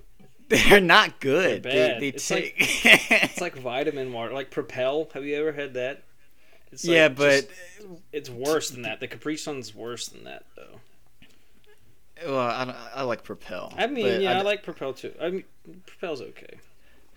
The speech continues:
Speaker 1: But as a kid, when you're promised a juice box and you're handed a thing that's, like, mostly water, it's kinda like the, it, you know what it is?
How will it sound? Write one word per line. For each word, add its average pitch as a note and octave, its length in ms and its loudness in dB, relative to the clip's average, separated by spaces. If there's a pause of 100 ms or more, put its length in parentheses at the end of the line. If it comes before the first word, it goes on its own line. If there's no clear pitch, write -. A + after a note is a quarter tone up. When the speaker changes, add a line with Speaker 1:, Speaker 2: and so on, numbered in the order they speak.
(560)
Speaker 1:
But C#3+ 160 0
as C#3 180 2
a C3 80 0
kid, B2+ 640 0
when A#2+ 120 -6
you're A2 120 -4
promised B2 500 -6
a A2 80 -12
juice B2+ 360 -6
box - 520 -8
and A#2 180 -10
you're G#2+ 100 -6
handed A2+ 500 -6
a G#2 80 -6
thing G#2+ 340 -6
that's, G2+ 160 -10
like, G2+ 260 -8
mostly G#2+ 500 -2
water, G#2 600 -2 (240)
it's C3 120 -6
kinda F#3+ 120 0
like F#3+ 140 0
the, F3 200 -2
it, G3 220 2
you E3 120 -6
know F3+ 100 0
what C#3 80 0
it A2 100 -2
is? C3 300 -2